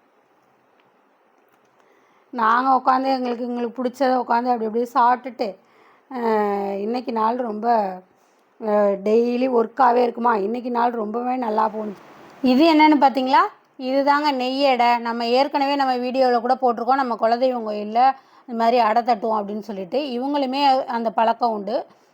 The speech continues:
குலதெய்வம் கோயில்ல வந்து பொங்கல் வச்சு இது மாதிரி அடையெல்லாம் தட்டுவாங்க. அந்த அடை தான் அது. தேங்காயெல்லாம் பாருங்களேன், பல்லு பல்லா கட் பண்ணி போட்டு நெய் ஊத்தி தட்டியிருக்காங்க. அப்படி தான் தட்டுவோம் அந்த அடை. அவ்வளோ டேஸ்ட்டாக இருக்கும்.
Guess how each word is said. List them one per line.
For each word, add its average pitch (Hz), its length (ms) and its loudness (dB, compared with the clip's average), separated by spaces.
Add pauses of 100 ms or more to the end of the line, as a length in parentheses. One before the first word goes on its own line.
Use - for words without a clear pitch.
(120)
குலதெய்வம் 254 540 2
கோயில்ல 214 200 -6
வந்து 208 280 -4
பொங்கல் 226 320 -4
வச்சு 208 240 -6
இது 226 120 -6
மாதிரி 208 280 -2
அடையெல்லாம் 208 460 -2
தட்டுவாங்க. 190 420 -6 (140)
அந்த 208 280 -6
அடை 196 220 -4
தான் 214 160 -4
அது. 202 280 -8
தேங்காயெல்லாம் 226 560 -2
பாருங்களேன், 196 420 -6
பல்லு 202 260 -8
பல்லா 214 400 -4 (460)
கட் 240 200 0
பண்ணி 226 240 -2
போட்டு 202 400 -8 (260)
நெய் 277 320 -2
ஊத்தி 240 260 -4
தட்டியிருக்காங்க. 208 640 -4 (440)
அப்படி 214 260 -6
தான் 262 180 0
தட்டுவோம் 220 340 -2
அந்த 202 160 -4
அடை. 190 200 -4
அவ்வளோ 233 540 -2
டேஸ்ட்டாக 233 440 -2
இருக்கும். - 260 -4